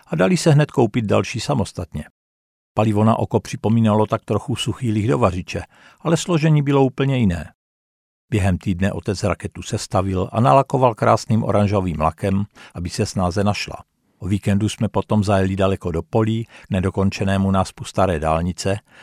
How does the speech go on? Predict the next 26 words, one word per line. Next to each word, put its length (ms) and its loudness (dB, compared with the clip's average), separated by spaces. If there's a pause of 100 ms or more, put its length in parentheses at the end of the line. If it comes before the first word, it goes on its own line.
(160)
raketu 340 0
vyzkoušet. 580 -6 (840)
První 280 2
start 300 -2
se 100 -2
nezdařil. 560 0 (400)
Z 100 -18
trysky 360 0
motoru 360 4
sice 320 -4
šlehal 400 2
oheň, 400 2 (320)
ale 200 2
raketa 360 0
se 160 -4
na 80 0
startovní 520 0
rampě 320 2
jen 100 0
tak 160 -6
nazdvihla 640 0 (280)
a 120 -2
pak 180 2
zase 260 0
dosedla 400 2
zpátky. 560 -8